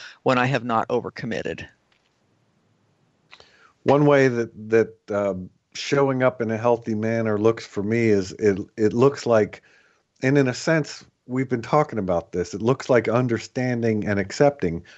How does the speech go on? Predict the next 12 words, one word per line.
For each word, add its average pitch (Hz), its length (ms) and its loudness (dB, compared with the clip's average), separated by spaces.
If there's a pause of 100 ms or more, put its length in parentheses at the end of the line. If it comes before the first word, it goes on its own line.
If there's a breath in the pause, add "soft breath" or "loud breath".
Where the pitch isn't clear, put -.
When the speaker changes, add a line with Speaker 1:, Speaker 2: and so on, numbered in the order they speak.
(120 loud breath)
Speaker 2:
what 110 180 2
it 107 120 2
means 120 520 0 (120)
for 107 180 0
me 110 280 2
to 104 120 -6
be 104 160 0
an 98 140 0
introvert. 110 420 -4 (600 loud breath)
So 110 420 4
I 123 240 2
know, 123 560 -2